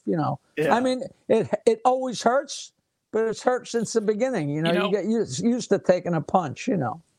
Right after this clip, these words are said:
Speaker 3: That now, and I'm glad you said that because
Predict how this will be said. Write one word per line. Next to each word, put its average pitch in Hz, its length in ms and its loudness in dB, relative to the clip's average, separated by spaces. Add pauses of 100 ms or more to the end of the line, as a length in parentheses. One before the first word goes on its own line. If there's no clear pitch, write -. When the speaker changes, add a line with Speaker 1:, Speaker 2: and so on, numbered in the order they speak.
(120)
Speaker 3:
That 196 320 -2
now, 170 280 0
and 156 240 0
I'm 165 120 0
glad 175 200 2
you 143 80 0
said 190 280 0
that 110 220 0
because 120 540 -2